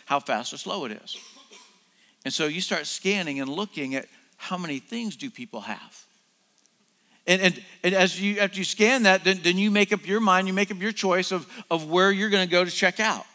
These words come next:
And if you're not in much of a hurry, that's the end of it.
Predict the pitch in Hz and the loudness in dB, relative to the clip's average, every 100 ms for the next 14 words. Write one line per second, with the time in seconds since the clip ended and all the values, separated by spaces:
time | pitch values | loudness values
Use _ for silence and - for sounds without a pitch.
0 | _ _ _ _ _ - - 208 220 269 | _ _ _ _ _ -8 0 0 0 6
1 | 269 269 - 247 226 185 262 311 285 269 | 6 6 0 -2 2 4 2 0 -6 -6
2 | 294 311 320 - _ _ _ _ _ _ | -6 -6 -10 -14 _ _ _ _ _ _
3 | _ 208 220 190 196 202 156 113 | _ 2 2 0 0 0 -2 -4